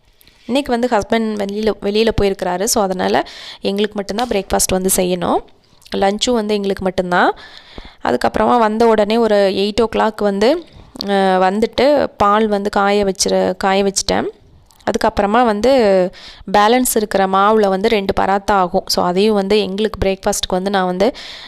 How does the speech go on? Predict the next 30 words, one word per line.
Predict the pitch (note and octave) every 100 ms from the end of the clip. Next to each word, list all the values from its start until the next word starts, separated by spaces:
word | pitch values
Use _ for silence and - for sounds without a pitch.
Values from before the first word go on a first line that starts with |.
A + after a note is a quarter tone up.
| -
அ, | G3
அப்பவே | F#3 - G3 G#3
வந்து | G3 G3
செய்-, | F#3 F#3+ - -
செஞ்சு | G3 G3
வச்சுட்டேன் | F#3+ - F#3+
எட்டு | F3 F#3+
மணிக்கே. | F#3 F3 F3+ D#4 - _ _ _ - _ _ _ - - - - - - _ - -
ஆனா, | G#3 G#3+
ஃபஸ்ட்டு | A3 - -
வந்து, | C4+ A3+ C4 C#4+ - - - -
அம், | - F#3+ F#3 F3 E3+ E3+ F#3+ - _
நல்லா | - F#3+ A3+ C4+
சுட | A#3 A3+ C4+
சுட | B3+ B3
வந்து | C4 A#3 B3
காஃபியோ, | G#3 G#3 - A3+ A#3
டீயோ | G#3+ G#3 A3
குடிச்சாதான் | G#3+ G3+ A3+ G#3 A3+
வந்து | G#3+ G#3+
நல்லாயிருக்கு | G#3 F#3+ G3 G3 F#3+
இந்த | F#3+
குளிருக்கு. | F#3 G#3+ G#3 G#3 - F#3+ - - - - -
பெங்களூர்ல | G3+ G#3 A#3+ B3 A3
வந்து | G3 A3
ரொம்பவே | A3+ G3 G3+ A3+ A#3+ A#3+
குளிரு. | G#3+ G#3+ G#3+ F#3+
மார்னிங் | F#3 G3 B3 B3+
ஃபைவ் | G#3 G3
ஓ | G#3+